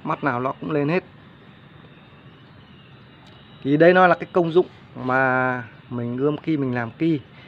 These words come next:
Thì ki nó chưa ra, nó đã có rễ rồi. Thì đây là toàn bộ là rễ tự nhiên,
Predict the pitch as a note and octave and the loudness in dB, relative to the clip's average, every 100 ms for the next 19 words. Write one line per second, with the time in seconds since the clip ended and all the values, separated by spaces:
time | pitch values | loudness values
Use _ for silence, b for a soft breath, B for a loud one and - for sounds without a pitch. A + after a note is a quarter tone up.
0 | B - A#2+ A#2 D#3 D#3+ E3 - D#3 C#3+ | B -8 -8 -4 0 0 0 -2 -4 0
1 | D3+ D3 - - C#3+ D3 - C#3+ D3+ - | 0 0 -4 -10 -6 -6 -4 -4 -4 -4
2 | D3+ G2 - - - B B B - - | -6 -8 -18 -20 -20 B B B -20 -8
3 | B2+ C3+ C#3+ C#3+ B2 B2 C3 - B2+ A#2+ | -2 2 2 2 0 -4 -4 -6 -6 -6
4 | C3+ - D#3+ D3 | -6 -6 -4 -4